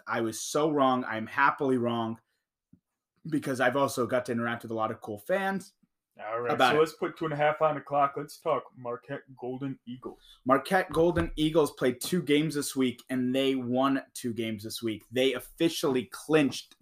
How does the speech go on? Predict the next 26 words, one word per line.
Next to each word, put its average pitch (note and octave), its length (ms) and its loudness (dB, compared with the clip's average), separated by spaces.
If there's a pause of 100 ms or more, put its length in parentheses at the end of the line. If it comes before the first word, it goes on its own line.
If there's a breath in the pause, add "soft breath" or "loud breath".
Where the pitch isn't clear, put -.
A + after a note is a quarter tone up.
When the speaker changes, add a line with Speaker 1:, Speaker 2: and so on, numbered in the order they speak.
(140)
Speaker 1:
the C3+ 340 4 (440)
crown D3+ 560 6
of A#2+ 280 -4
Big C#3 200 2
East C3+ 180 0
regular C3 360 2
season A#2+ 320 -2
champion C3+ 600 -2
with A#2+ 160 0
their A#2 140 4
win A#2+ 280 4
against A#2 380 -4
Butler. E3 500 0 (380)
And C#3 140 2
then E3+ 140 8
they C4 100 6
played G#3+ 420 2
a, C#3+ 60 -2 (1120 soft breath)
one C3+ 140 0
of G3+ 80 6
the G3+ 60 10
weirder E3+ 320 8
games A#2+ 380 2
of B2 140 -4
the A#2+ 80 0
year, B2 360 4